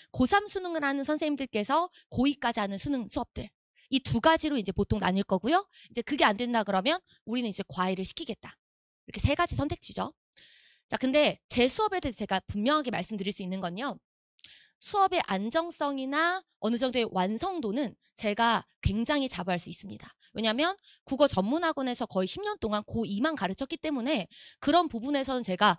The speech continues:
완성도, 안정성 이런 부분은 자부할 수가 있고요.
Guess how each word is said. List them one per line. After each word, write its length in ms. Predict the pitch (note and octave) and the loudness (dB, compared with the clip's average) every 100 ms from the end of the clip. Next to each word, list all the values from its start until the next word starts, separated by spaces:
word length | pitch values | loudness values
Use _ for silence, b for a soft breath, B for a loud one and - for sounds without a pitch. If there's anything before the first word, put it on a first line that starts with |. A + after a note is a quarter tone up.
| B B | B B
완성도, 800 | F#3 F#3 A3 C4+ C4 C4+ C#4 C4+ B | 0 2 0 -2 -2 -2 -4 -6 B
안정성 640 | - C#4+ B3 B3 - B3 | -4 0 0 0 -4 -4
이런 160 | G#3 G3+ | -4 -4
부분은 400 | F#3+ G#3 D4 G#4 | -6 -4 -4 -4
자부할 320 | - F#3+ G3+ | -4 0 0
수가 180 | G3+ - | 0 -6
있고요. 340 | F3 - D#4 | -10 -2 -2